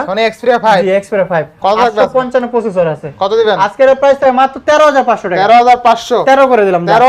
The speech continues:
Speaker 1: হাজার?
Speaker 2: তেরো হাজার।
Speaker 1: না, বারো পাঁচ?
Speaker 2: বারো পাঁচ করা যায় না, বারো পাঁচ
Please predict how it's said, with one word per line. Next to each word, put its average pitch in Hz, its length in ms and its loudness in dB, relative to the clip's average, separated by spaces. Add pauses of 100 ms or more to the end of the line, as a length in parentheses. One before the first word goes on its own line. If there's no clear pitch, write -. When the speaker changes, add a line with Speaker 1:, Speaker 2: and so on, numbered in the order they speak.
Speaker 1:
হাজার? 254 280 4
Speaker 2:
তেরো 226 140 0
হাজার। 170 240 -2
Speaker 1:
না, 180 80 -2
বারো 226 240 4
পাঁচ? 202 180 2 (220)
Speaker 2:
বারো 233 140 0
পাঁচ 240 180 -4
করা 254 200 0
যায় 185 140 -4
না, 170 120 -8
বারো 202 120 -2
পাঁচ 220 140 -8